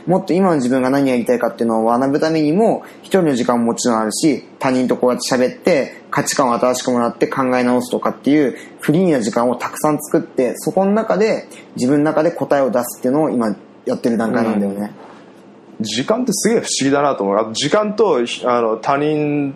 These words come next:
Speaker 2: との関わり方ってすげえ不思議だなと思うんですけど、僕、例えば、あの、僕が一目惚れしてる、あの、カフェのメリちゃん。
Speaker 1: うん。
Speaker 2: メリちゃんと、あの、カフェスタンドにいて、で、あの、僕がコーヒーを買う時に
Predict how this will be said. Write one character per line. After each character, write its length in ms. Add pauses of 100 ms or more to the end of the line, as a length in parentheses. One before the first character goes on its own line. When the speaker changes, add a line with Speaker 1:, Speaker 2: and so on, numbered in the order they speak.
Speaker 2:
と 120
の 80
関 100
わ 140
り 80
方 560
っ 80
て 100
す 160
げ 80
え 40
不 20
思 140
議 60
だ 120
な 100
と 80
思 80
う 60
ん 20
で 40
す 60
け 60
ど、 60
僕、 420
例 200
え 40
ば、 160
あ 60
の、 160
僕 180
が 60
一 180
目 80
惚 80
れ 80
し 80
て 100
る、 140
あ 40
の、 300
カ 200
フ 80
ェ 40
の 200 (220)
メ 280
リ 140
ち 80
ゃ 60
ん。 20
Speaker 1:
う 20
ん。 40 (440)
Speaker 2:
メ 160
リ 80
ち 100
ゃ 60
ん 80
と、 380
あ 200
の、 300 (400)
カ 140
フ 100
ェ 40
ス 140
タ 120
ン 100
ド 100
に 100 (100)
い 100
て、 320
で、 320
あ 240
の、 240
僕 340
が 140
コ 200
ー 40
ヒ 220
ー 20
を 60
買 240
う 100
時 360
に 360